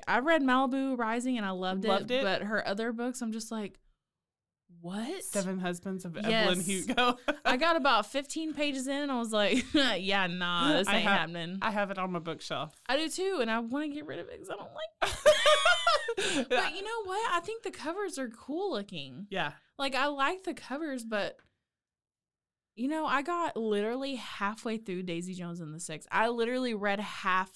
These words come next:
Speaker 1: of it.
Speaker 2: <laughs>
Speaker 1: And then I was like, "I cannot put myself through this any longer."
Speaker 2: Mm.
Speaker 1: I hated it. I
Speaker 2: Yeah.
Speaker 1: hated every bit of it.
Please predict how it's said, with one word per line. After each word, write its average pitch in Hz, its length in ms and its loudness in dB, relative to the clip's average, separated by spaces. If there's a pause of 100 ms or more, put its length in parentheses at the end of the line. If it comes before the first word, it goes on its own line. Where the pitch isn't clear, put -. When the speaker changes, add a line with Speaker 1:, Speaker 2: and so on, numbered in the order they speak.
Speaker 1:
of 165 180 -6
it. 135 480 -6
Speaker 2:
<laughs> - 60 -4 (680)
Speaker 1:
And 226 200 0
then 220 120 2
I 214 100 4
was 220 180 0
like, 214 200 -2 (120)
"I 196 380 2
cannot 262 400 -2
put 220 160 -4
myself 233 460 -4
through 285 140 -4
this 311 220 -4 (160)
any 214 520 -2
longer." 175 880 -6 (220)
Speaker 2:
Mm. 185 440 -6 (120)
Speaker 1:
I 214 60 -8
hated 220 460 -6
it. 143 300 -12
I 190 40 -20
Speaker 2:
Yeah. 190 60 -16
Speaker 1:
hated 220 280 -8
every 208 260 -10
bit 196 180 -6
of 180 160 -8
it. - 180 -12